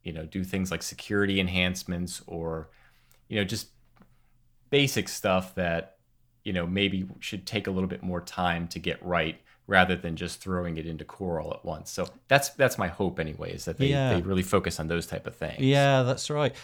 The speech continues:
Speaker 2: Well, I mean, at the moment, we're, I think we're either sh-, just shy of, or maybe we've just crept over sixty thousand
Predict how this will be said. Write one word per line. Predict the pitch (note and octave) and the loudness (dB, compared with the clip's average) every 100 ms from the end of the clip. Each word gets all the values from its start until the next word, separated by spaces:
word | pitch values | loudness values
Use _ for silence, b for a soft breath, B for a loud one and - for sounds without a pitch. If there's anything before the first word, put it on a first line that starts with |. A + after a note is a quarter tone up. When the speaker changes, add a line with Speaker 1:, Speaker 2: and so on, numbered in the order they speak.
| B | B
Speaker 2:
Well, | - E3 | -4 0
I | F3 | 2
mean, | F3 E3+ | 2 2
at | E3 | 0
the | E3+ | 4
moment, | F3 F3+ A2+ E2+ - | 6 8 6 4 4
we're, | G#2+ G#2+ G#2 - | 6 6 4 0
I | A2 | 2
think | C#3 - | 2 4
we're | F#2 F#2 - - - - | 4 4 0 -20 -14 2
either | G2+ G2 F#2 | 6 6 4
sh-, | - | 2
just | B2 A#2 | 0 0
shy | - C3+ C3 D3 | 2 4 6 6
of, | C#3+ C3 | 6 6
or | F#2 F2 | 4 4
maybe | A2 A2 | 2 4
we've | G2+ | 0
just | G2 G#2+ | 0 -4
crept | - - - | 0 0 4
over | A2+ A#2 A#2+ | 6 6 4
sixty | - - - - G#2+ | 4 2 0 -2 -2
thousand | - A2 A2 G2+ G2+ E2+ | 6 6 8 4 2 2